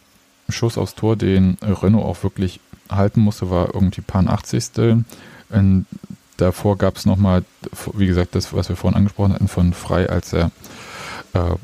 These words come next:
das hinterlaufen hatte von, ähm, Baumgartl ans Außennetz. So viel war da jetzt auch nicht. Gab dann noch dieses vehemente Fordern von Handelfmeter von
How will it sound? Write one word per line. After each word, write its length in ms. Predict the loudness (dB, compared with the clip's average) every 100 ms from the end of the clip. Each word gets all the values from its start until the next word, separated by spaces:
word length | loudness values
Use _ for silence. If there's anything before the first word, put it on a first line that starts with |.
| -8
das 320 | -4 -4 -4 -4
hinterlaufen 580 | 0 2 2 0 2 0
hatte 280 | 2 0 -2
von, 440 | -2 2 2 2 -2 _ _ _ _ _ -12 -2
ähm, 640 | 0 2 0 2 0 -2 -8 -14 -12 -2
Baumgartl 480 | 0 0 0 0 -2 _ -20 -20 -20 -20 -20 _
ans 180 | -4 -2
Außennetz. 640 | 0 0 2 2 2 -4 -20 -20 -20 -12
So 140 | -6
viel 240 | -2 0 2
war 140 | 2
da 100 | 2
jetzt 180 | 2 0
auch 240 | -2 0 2
nicht. 500 | 4 4 0 -8 -20 _ _ -20 -4
Gab 240 | -2 0
dann 160 | 2 4
noch 200 | 2 0
dieses 360 | -4 -4 -2
vehemente 560 | 0 2 4 4 2 -2
Fordern 520 | -6 -2 0 4 2
von 500 | 0 -6 -2 2 2
Handelfmeter 880 | 2 0 -2 0 0 2 2 2 0
von 520 | -2 -2 2 4 2